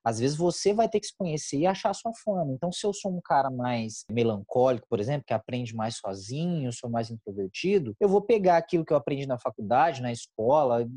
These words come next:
e eu vou, dentro do, do meu condição, eu vou lá e vou procurar um filme que fala disso, vou procurar um podcast que fala disso. Então, eu vou achar minha forma de aprender.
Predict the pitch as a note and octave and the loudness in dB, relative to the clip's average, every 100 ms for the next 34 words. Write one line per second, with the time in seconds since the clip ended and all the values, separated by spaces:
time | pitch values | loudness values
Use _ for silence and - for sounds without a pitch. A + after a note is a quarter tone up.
0 | C3 - C#3+ C3 F3+ A#3 B3+ G#3 A3 B3 | -14 -8 -8 -4 0 2 2 4 6 6
1 | G#4+ _ B3 G#3 G3+ G3+ G3 G#3 F#3 D#3+ | 4 _ 0 4 4 2 0 2 0 -4
2 | E3 D#3+ D3+ D3 D#3 C#3+ - F3+ G#3+ A3 | -4 0 2 2 -2 -4 0 2 4 6
3 | G3 G3+ F#3 F#3 - D#3+ D3+ - D#3 C#3 | 6 4 0 -2 -2 0 0 -2 -4 -4
4 | - A#2+ A#2+ C#3 D#3 E3+ D3+ - _ _ | -6 -2 -2 0 2 2 0 -8 _ _
5 | C#3 B2 B2+ - B2+ B2+ C3 A#2 - A#2+ | -6 -4 -8 -2 0 0 -2 -6 0 0
6 | A#2+ - - B2 E3+ C3+ D3 D3+ _ _ | 0 -8 -4 0 0 0 -4 -4 _ _
7 | - D3+ G3 G3 B3+ A3+ A3 F#3 - E3 | -12 -2 4 6 6 4 2 2 -2 -4
8 | D#3 D3+ - C3 C3 B2 A2+ - A#2 A2+ | -4 -6 -4 -4 -2 -2 -2 -2 -4 -4
9 | G#2 F#2 | -4 -6